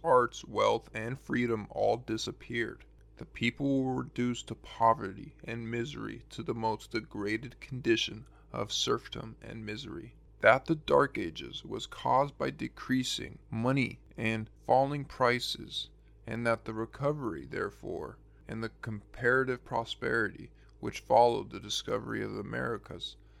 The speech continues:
was due to the increasing supply of precious metals and rising prices will not seem surprising or unreasonable when the notable functions of money are considered.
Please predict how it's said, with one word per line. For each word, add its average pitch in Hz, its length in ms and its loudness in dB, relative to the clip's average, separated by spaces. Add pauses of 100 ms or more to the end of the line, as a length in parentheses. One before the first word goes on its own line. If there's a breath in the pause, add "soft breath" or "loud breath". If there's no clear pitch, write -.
(160 soft breath)
was 113 240 -2
due 131 280 4
to 131 160 -6
the 117 260 0
increasing 123 640 -8
supply 107 580 2
of 101 240 -2
precious - 520 -6
metals - 580 -6
and 104 240 -6
rising 120 420 -2
prices - 680 -6 (240 soft breath)
will 113 120 -4
not 110 300 4
seem 147 320 -4
surprising 127 680 -4
or 135 300 -4
unreasonable 139 680 0 (200 soft breath)
when 113 160 -2
the 113 100 2
notable 139 560 2
functions 131 560 -4
of 110 100 -6
money 120 400 -2
are 117 160 4
considered. - 760 -4